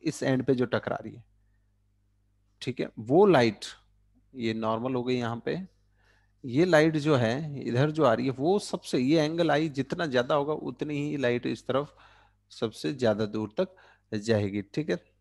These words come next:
तो ये यहाँ तक गई। अब इससे ज्यादा और आगे डिस्टेंस में कोई रे नहीं जाने वाली, और कोई भी रे लोगे इसके अलावा वो सारी रेज कहाँ होगी, इसके कहीं ना कहीं पहले ही टकराएगी, ठीक है।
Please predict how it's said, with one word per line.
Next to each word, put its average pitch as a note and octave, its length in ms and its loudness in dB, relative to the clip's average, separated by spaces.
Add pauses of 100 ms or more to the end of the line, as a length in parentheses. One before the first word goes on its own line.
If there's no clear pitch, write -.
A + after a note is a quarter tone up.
(140)
तो C3 60 -2
ये A#2+ 120 2
यहाँ A2 260 0
तक G#2+ 160 -10
गई। A2 120 -14 (1000)
अब - 180 2
इससे F3 600 4 (260)
ज्यादा C3 400 4
और C#3+ 260 6
आगे C3 200 6
डिस्टेंस C3 480 -2
में B2+ 100 -4
कोई B2 200 2
रे A#2+ 200 6
नहीं B2 220 0
जाने G2+ 220 0
वाली, G2+ 200 0
और A2+ 180 2
कोई D#3+ 200 4
भी E3 120 2
रे D3+ 160 4
लोगे C#3+ 300 0
इसके - 240 -2
अलावा B2+ 360 4 (480)
वो A#2 100 0
सारी A#2+ 260 4
रेज B2 380 4
कहाँ A#2 240 0
होगी, B2 280 -2
इसके E3 380 0 (480)
कहीं A#2 160 2
ना A#2 100 2
कहीं D3 280 0
पहले A2+ 320 4
ही A2+ 140 4
टकराएगी, - 680 -6 (800)
ठीक D#3+ 200 -2
है। F#3 80 0